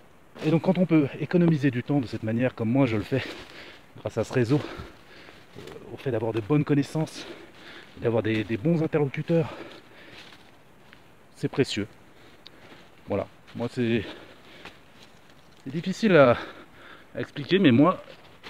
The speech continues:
à titre personnel, j'apprécie beaucoup. C'est quelque chose de, j'ai l'impression que je pourrais plus m'en passer maintenant.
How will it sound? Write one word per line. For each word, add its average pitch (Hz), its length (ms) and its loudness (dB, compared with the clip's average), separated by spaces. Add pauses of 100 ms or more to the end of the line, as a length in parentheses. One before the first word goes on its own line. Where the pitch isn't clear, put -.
(120)
à 175 80 -2
titre - 180 -6
personnel, 175 380 2
j'apprécie 131 380 -4
beaucoup. - 340 -4 (1160)
C'est 113 120 -12
quelque 135 260 -6
chose 156 320 -4
de, 104 380 -2 (1500)
j'ai 110 100 -8
l'impression 120 260 -6
que 151 80 -4
je - 80 -8
pourrais 117 160 -2
plus 139 100 -6
m'en 139 100 -2
passer 143 240 -4
maintenant. 120 260 -4